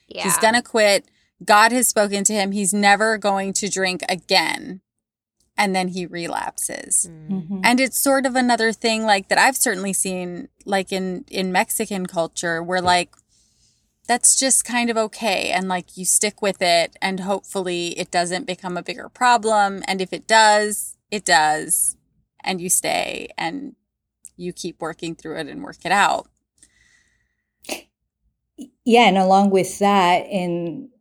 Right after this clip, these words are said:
Speaker 3: for Colombians, even though we like to talk about a lot of stuff and get into everybody's business, when it comes to
Speaker 2: Mm-hmm.
Speaker 3: terms for actually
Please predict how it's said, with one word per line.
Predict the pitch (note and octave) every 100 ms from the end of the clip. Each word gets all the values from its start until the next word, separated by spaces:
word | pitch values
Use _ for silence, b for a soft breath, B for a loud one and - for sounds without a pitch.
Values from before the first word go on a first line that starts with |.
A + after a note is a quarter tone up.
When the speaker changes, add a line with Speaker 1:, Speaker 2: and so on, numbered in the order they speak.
| - - -
Speaker 3:
for | G#3+ G3 _ _
Colombians, | - F#3+ G3 G3 F3+ F3 F3 - -
even | G3+ F#3+ F#3
though | F3+ F3
we | E3 E3
like | F3 F3
to | -
talk | F#3 D#3+ F#3+
about | B3 C4+ C4
a | C4+
lot | C4+ C4+
of | C4
stuff | - B3+ C#4+
and | G3
get | G3
into | F#3+ F#3+ G3+
everybody's | E3 F3 F#3+ E3+ D3+
business, | - E3 F3 G3 G3+
when | F3
it | E3 D#3
comes | G3+ F3 -
to |
Speaker 2:
Mm-hmm. | -
Speaker 3:
terms | F#3 E3+ -
for | G#3+
actually | E3 E3 G3 E3+